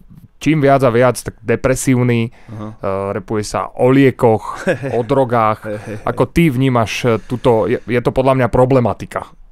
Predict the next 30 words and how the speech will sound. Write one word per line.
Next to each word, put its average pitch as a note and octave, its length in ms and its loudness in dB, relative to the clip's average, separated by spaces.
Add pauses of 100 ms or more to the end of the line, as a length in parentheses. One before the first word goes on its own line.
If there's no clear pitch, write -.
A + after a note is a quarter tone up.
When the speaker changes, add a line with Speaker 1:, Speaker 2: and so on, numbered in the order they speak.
Speaker 1:
toho G2+ 240 -4
rapu, G2+ 320 -4
že G#2 380 0
tí A#2 100 -2
Speaker 2:
Je, A#2 60 2
Speaker 1:
ľudia C3+ 320 4
Speaker 2:
je. A#2 100 -4 (220)
Speaker 1:
potom A#2+ 320 0
samozrejme B2+ 500 0
to A2+ 80 0
počúvajú, A#2+ 600 2
eh, A2 100 -2 (580)
naráža A2+ 380 2
to A2 80 2
na A2 160 2
ich G2 100 -2
psychiku, A#2 720 0 (240)
stávajú A2 400 2
sa G#2 160 0
čím A2+ 180 0
viac A2+ 220 2
a G#2+ 80 2
viac G#2 240 2
nejaké G#2+ 320 -2
samovraždy G#2+ 640 0
a G2 80 -2
tak G2 160 -4
ďalej G2 180 0
a F#2 80 0
tak - 60 -2